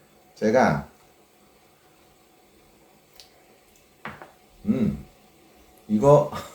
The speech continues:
<laughs> 이거 먼저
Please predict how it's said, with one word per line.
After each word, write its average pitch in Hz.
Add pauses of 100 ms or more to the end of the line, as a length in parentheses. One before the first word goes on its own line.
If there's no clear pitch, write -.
(400)
<laughs> - (2000)
이거 120
먼저 127